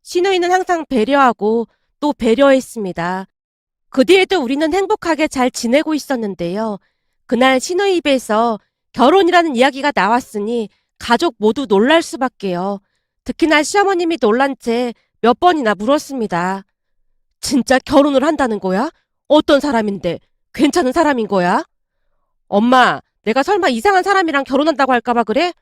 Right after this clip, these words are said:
"아니, 내내 결혼 생각 없다고 하다가 갑자기 말을 꺼내니까 걱정돼서 그렇지.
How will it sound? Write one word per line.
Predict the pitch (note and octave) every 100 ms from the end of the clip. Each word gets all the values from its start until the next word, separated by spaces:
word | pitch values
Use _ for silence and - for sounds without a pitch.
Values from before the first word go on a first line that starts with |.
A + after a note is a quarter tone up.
| _ _ _ _ _ _
"아니, | - G3+ A#3+ C4+ A#3+ A3 C4 A#3 E3
내내 | A3+ C4 D#4
결혼 | C#4 D#4+ F4+
생각 | F#4 D4+
없다고 | B3 - D#4 D4
하다가 | C4 A#3 G#3 A3 B3+ - _ _
갑자기 | - - - F#4 D#4
말을 | D4+ D#4+
꺼내니까 | - F4+ D4 C#4+
걱정돼서 | C#4 C#4 F#4 C#4+ C#4
그렇지. | A#3+ G#3+ - - E3+